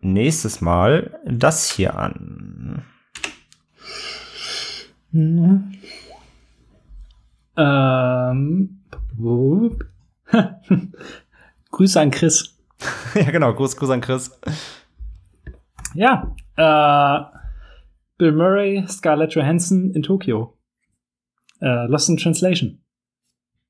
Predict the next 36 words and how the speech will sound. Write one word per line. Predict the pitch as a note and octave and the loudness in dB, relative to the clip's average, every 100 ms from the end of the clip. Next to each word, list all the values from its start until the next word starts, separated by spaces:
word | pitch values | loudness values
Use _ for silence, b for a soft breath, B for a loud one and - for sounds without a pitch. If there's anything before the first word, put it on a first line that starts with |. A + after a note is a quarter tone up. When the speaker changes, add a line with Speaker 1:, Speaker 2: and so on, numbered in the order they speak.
| _ F#2+ | _ -2
Speaker 1:
Yes, | G2 F#2+ - - | -2 -2 -8 -2
auch | C3 D3+ - - | 0 0 -6 -6
erst | - C3 - | 0 0 2
ja, | B2+ A#2 A#2 A2+ _ | 2 4 2 -2 _
nicht | - G#2 - | -10 -8 -8
vor | - | -2
kurzem, | B2 C3 C3+ A2 | 2 2 2 0
aber | G2+ - | 0 2
auch, | B2 - - | 0 -2 -6
ähm, | G2 G#2 G2+ | -2 -2 -2
erst | C#2+ G#2+ - | 0 0 0
relativ | A2+ A2 G2+ | -2 -2 -6
spät | - C3 D#3+ | 0 0 2
gesehen | C#3 A#2 B2 B2 B2 B2 B B B - | -4 0 2 2 0 -6 B B B -4
und, | A#2+ A2+ A2 - | 0 0 -2 -6
äh, | D2 G2+ G#2 G2+ | -2 0 -2 0
wurde | A#2 C3 B2 | 2 2 2
instant | A2+ C3+ F3 F3+ - - B2+ - | 0 2 2 2 0 0 0 0
einer | A2+ A2+ | 0 2
meiner | G#2+ G#2 | 2 0
Lieblingsfilme. | G#2+ A2 F#2+ - F2 F#2 A#2+ - | 0 -2 -4 -4 -8 -6 -8 -4
Oder | G2+ | -2
das | G2 | 2
heißt | A2+ - | 0 0
Lieblingsfilme, | A2+ B2 - G2+ F#2+ | 0 2 0 0 2
aber | F#2 A2+ G#2 B B _ | 2 2 0 B B _
instant | C#3+ D3+ - C3+ B2+ | -2 -2 0 0 0
ist | - B2 | -4 0
er | B2 | 2
auf | F2+ - | 2 2
meine, | A2 A2 A2 G#2+ G#2+ F2+ | 2 4 2 2 0 -2
äh, | F2+ G#2 G#2 | -2 -2 0
Letterboxd | A2 A#2+ A2+ A2+ - - | 0 0 2 0 -2 -2
fünf-Sterne-Liste | A2+ G#2+ A#2+ A2 G2+ F#2+ - | -2 0 2 2 2 0 -2
gerutscht. | F#2 F#2 G#2 - - | -6 -2 -4 -4 -10
Äh, | - D2+ C#2 | -10 -8 -8